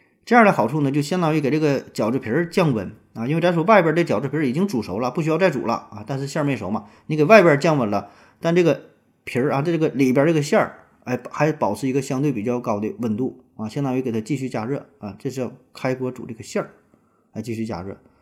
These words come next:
那么折腾这么几回之后，哎，最后呢，它俩就都熟了。所以呢，折腾这么半天，这个原因就是啥呢？因为这个饺子皮儿和饺子馅儿，它俩成分是不一样的，所以呢，煮熟的时间也是不一样的啊。为了，为了达到一种平衡嘛，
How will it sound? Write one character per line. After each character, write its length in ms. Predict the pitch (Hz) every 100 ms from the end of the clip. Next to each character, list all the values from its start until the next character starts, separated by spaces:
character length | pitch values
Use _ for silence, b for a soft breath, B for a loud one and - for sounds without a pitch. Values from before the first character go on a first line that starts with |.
| b
那 80 | 175
么 200 | 170 156
折 200 | - 180
腾 100 | 180
这 80 | 202
么 80 | 180
几 140 | 120
回 100 | 127
之 140 | 160 147
后， 400 | 220 - - _ _ _ _ _ -
哎， 140 | 110
最 140 | 113 120
后 140 | 113
呢， 100 | 98 -
它 100 | 110
俩 160 | 98
就 160 | 107 95 _
都 100 | 110
熟 300 | 107 - - -
了。 120 | - _ _ _ _ _ _ _ _ _ - _ _ -
所 120 | 180
以 40 |
呢， 100 | 175
折 180 | 175 180
腾 120 | 175
这 80 | 202
么 100 | 180
半 180 | 175 190
天， 360 | 139 120 95
这 100 | 110
个 100 | 160
原 160 | 127 175
因 100 | 139
就 100 | 143
是 80 | 123
啥 120 | 107 90
呢？ 100 | 104
因 100 | 123
为 80 | 147
这 80 | 160
个 160 | 143
饺 220 | 139 -
子 80 | 110
皮 120 | 110
儿 60 | 127
和 120 | 147
饺 180 | 147 -
子 80 | 104
馅 140 | 143
儿， 20 |
它 100 | 135
俩 120 | 139 95
成 200 | - 104
分 140 | 139
是 80 | 131
不 160 | 131 151
一 120 | 113
样 260 | 175 156
的， 140 | 90 73 b b b b b b
所 160 | - 175
以 40 |
呢， 100 | 165
煮 180 | 160 123
熟 180 | 117 147
的 60 |
时 160 | 147 143
间 180 | 135 131
也 100 | -
是 80 | 117
不 140 | 156
一 80 | 120
样 240 | 120 127
的 140 | 95 -
啊。 160 | - 92
为 140 | 160
了， 220 | 160 151 175
为 120 | 175
了 100 | 147
达 180 | 107 135
到 140 | 165
一 60 | 147
种 120 | 107
平 300 | - 113 139
衡 200 | 151 98
嘛， 260 | 120 92